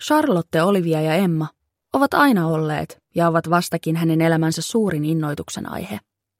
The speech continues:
Ensimmäinen luku. Kukkia?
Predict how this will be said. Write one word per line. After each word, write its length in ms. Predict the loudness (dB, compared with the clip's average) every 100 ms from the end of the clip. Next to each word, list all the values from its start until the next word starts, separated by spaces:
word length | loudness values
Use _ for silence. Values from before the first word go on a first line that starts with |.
| _ _ _ _ _ _ _ _ _ _ _ _ _ _ _ _ _ _ _ _ _ _ _ _ _ _ _ _ _ _ _ 2
Ensimmäinen 680 | 4 4 0 0 0 0
luku. 280 | -2 -4 -12 -16 _ _ _ _ _ _ _ _ _ _ _ _ _ _ _ _ _ _ _ _ _ _ _ -2
Kukkia? 520 | -2 -2 -6 -4